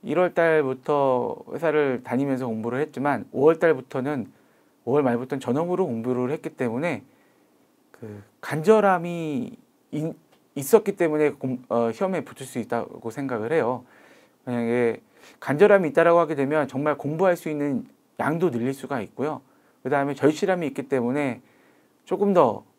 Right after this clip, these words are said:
그 참고 노력할 수 있다고 생각을 합니다. 그리고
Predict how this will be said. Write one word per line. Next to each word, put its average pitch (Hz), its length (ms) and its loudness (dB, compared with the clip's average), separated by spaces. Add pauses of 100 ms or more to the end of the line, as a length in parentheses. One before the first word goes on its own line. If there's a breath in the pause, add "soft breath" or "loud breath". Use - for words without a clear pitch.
(580 soft breath)
그 107 240 -4
참고 185 380 0
노력할 147 360 0
수 147 140 -8
있다고 127 460 -2
생각을 123 400 -4
합니다. 107 420 -8 (480 soft breath)
그리고 170 400 0